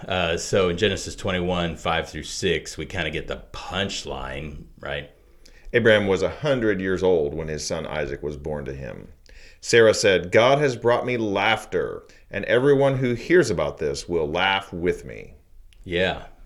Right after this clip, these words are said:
Speaker 1: yeah. And so, um, there's this refrain throughout as, you know, God has been working with Abraham all this time, and then he says, "You're gonna have a son through Sarah."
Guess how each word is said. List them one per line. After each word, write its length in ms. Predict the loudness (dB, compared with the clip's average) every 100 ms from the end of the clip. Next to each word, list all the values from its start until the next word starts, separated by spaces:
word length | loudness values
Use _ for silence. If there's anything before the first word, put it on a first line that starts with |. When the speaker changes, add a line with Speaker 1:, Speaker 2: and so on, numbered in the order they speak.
| -16
Speaker 1:
yeah. 320 | -4 -2 -2 -8 -14
And 160 | -10 -8
so, 460 | 0 4 4 0 -10 -18 -18 -20 -10
um, 420 | -6 -4 -6 -10 -14 -18 -20 _ -20 -20 -20 -8
there's 280 | 0 0 0
this 420 | -2 -2 -2 -8 -8
refrain 840 | -8 -8 -8 -4 -2 0 -2 -2 -8
throughout 680 | -8 -4 -2 -2 -4 -8 -8
as, 340 | -8 -8 -12 -16 -20 -20 -20 -20 -20 -20 -20
you 100 | -18
know, 160 | -16 -14
God 380 | -8 -4 -2 -2
has 440 | -2 -4 -4 -6
been 260 | -6 -4 -2
working 380 | -4 -2 -4
with 120 | -2 -2
Abraham 480 | 0 -2 -2 0
all 140 | 0 0
this 160 | -4
time, 380 | -2 0 0 0
and 100 | -2
then 80 | -4
he 80 | -4
says, 300 | -6 -8 -6
"You're 80 | -6
gonna 180 | -4 -6
have 180 | -8 -8
a 60 |
son 400 | -8 -8 -10 -10
through 460 | -10 -8 -6 -8 -12
Sarah." 480 | -12 -10 -8 -8 -12